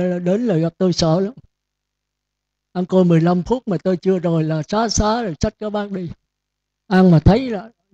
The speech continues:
<laughs> tôi xin lỗi, ăn giống như mấy con ột á. Đút vô táp cái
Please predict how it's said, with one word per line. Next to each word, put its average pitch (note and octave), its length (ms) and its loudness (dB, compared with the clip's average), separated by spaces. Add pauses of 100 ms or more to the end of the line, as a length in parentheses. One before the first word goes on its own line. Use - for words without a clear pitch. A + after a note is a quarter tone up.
(120)
<laughs> - 300 -4
tôi G3 140 -4
xin F3+ 220 0
lỗi, D#3 180 2 (420)
ăn G#3 160 4 (140)
giống A3 180 4
như A3 160 0
mấy G#3 140 0
con F#3 200 -4
ột E3 240 -2
á. A#3+ 240 -14 (840)
Đút A3+ 220 2
vô F#3 280 0
táp - 320 -2
cái G3+ 100 -4